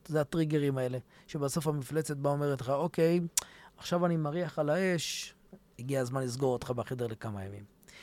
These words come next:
אז אתה לא באמת, אה, יכול להתמודד עם זה על מלא, אה, וזה היה קשה. היה לי קשה המון המון שנים של התמודדות תוך כדי הסתרה, תוך כדי, אה, אי אמירה, תוך כדי לא לשתף, תוך כדי אגו, תוך כדי, אה, בושה,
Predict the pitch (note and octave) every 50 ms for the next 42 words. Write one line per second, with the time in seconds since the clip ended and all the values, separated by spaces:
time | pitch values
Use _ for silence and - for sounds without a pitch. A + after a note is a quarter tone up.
0 | - - - - - - - D#3 D3+ D3 - G3 G3+ G#3+ G3+ G#3+ G#3+ G3+ G#3 -
1 | - F#3+ F3 E3+ E3+ C3 C3 F3 F3 E3 C3 A2+ E3 F#3 F3 E3 - E3+ F3+ E3
2 | - - D3+ D3+ D3+ D#3 E3 D#3+ D3+ E3+ D#3 C#3+ C#3 D#3 C3+ C3 B2+ B2 A#2+ C3+
3 | E3+ A3+ C#4 C4 - _ _ _ - - - - - - - - _ _ _ -
4 | C#3 C#3+ C#3+ C#3+ C#3 C#3 C#3+ C#3+ C3+ C3 D3 C#3 D#3 D#3+ D#3+ F3 E3+ - E3 D3
5 | - - D#3 C3 - - - - - - C3+ C#3 D3+ D3+ - C#3 A#2 - E3 D3+
6 | C3 A#2+ C#3+ D3+ E3 F3+ F3+ E3+ E3 E3 D#3 - - D3 C3+ D#3 E3 F#3 F#3+ G3
7 | - - - - - - _ _ _ - - - - D3 C#3 C#3+ C#3 - C#3 C#3
8 | C3+ C3+ C3+ C3+ E3 F3 E3+ - _ _ _ _ - D3+ C3 - - E3 D3 D3+
9 | C3+ B2 A2 - - - B2+ C3 D3 D3+ C#3 - _ C#3+ C3 - - D#3 C#3+ C3+
10 | C#3+ D3 D3 D3 C#3+ C#3+ C#3 C3+ C3+ C#3 C#3+ - _ _ _ - E3+ D#3+ C#3 C#3+
11 | C3+ C3+ C#3 D3+ D#3+ C#3 C3 - - C#3+ - - - D#3 D3 D#3+ D#3 D#3 D3 -
12 | - - - - - - - C#3 D#3 F3+ F#3 E3+ - D3+ C#3+ - - D3+ C3+ -
13 | - - C#3+ - - F3 - - - E3 D3+ E3 E3 D#3+ E3 E3 D#3+ E3 D#3 D3
14 | - E3 - - - E3 D#3 D#3+ E3 E3 E3 E3 D#3+ D#3+ D3+ D#3 D#3+ C#3+ - F3
15 | D#3+ D#3+